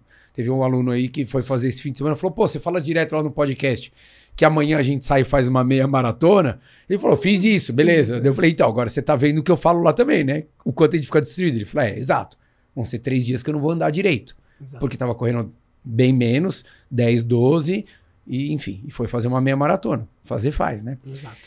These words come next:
Speaker 1: Então, mas eu acho que é isso. Eu acho que a interpretação do treinador, o primeiro erro, é saber o que aquele aluno pode ou não pode fazer, né? O que ele está pre-, treinado e o corpo preparado pra aquilo, e ele ser muito claro com o que ele passa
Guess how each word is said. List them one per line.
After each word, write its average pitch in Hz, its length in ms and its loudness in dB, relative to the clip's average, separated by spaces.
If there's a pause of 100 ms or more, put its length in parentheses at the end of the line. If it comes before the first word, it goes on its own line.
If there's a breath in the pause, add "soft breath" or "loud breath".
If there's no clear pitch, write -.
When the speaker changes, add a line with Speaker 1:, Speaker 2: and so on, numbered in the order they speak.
(100)
Speaker 1:
Então, 156 100 4
mas 151 200 4
eu 151 60 6
acho 143 140 0
que - 80 -4
é 175 40 0
isso. 131 180 -4
Eu 127 40 -2
acho - 100 -8
que - 40 -2
a 135 40 0
interpretação 143 600 -4
do 180 60 0
treinador, 143 440 0
o - 20 0
primeiro 139 400 0
erro, 107 140 0
é 101 40 -4
saber 127 320 0
o 175 80 4
que - 80 -4
aquele 135 240 -2
aluno 120 340 -2 (640 soft breath)
pode 147 280 4
ou 151 60 0
não 131 140 -2
pode 123 240 0
fazer, 127 520 -4
né? 127 140 -4
O 120 60 -4
que 127 100 -8
ele 117 80 -4
está 139 240 -2
pre-, 139 220 -4
treinado 127 560 0
e - 20 -2
o - 20 -2
corpo 135 300 -4
preparado 117 480 -2
pra 127 140 -2
aquilo, 175 320 -2 (260 soft breath)
e 165 60 0
ele 165 120 2
ser 151 220 0
muito 160 340 -2
claro 147 640 2 (560)
com 147 220 0
o 135 60 -4
que 135 360 -8 (380)
ele 135 160 0
passa 131 580 0